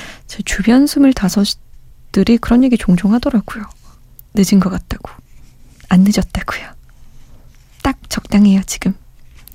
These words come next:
팔오삼공 번님은 "일 년 전 귀농해서 장작불 지핀 따뜻한 방에 누워 듣고 있어요. 이승철의 서쪽 하늘 듣고 싶어요." 라고.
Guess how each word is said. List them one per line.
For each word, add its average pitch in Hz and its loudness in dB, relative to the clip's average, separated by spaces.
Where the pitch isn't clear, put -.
팔오삼공 247 4
번님은 208 2
"일 202 4
년 254 4
전 220 2
귀농해서 214 2
장작불 233 2
지핀 277 -2
따뜻한 320 -2
방에 190 4
누워 196 2
듣고 - -4
있어요. 196 2
이승철의 196 2
서쪽 - -6
하늘 226 4
듣고 - -8
싶어요." 202 0
라고. - -8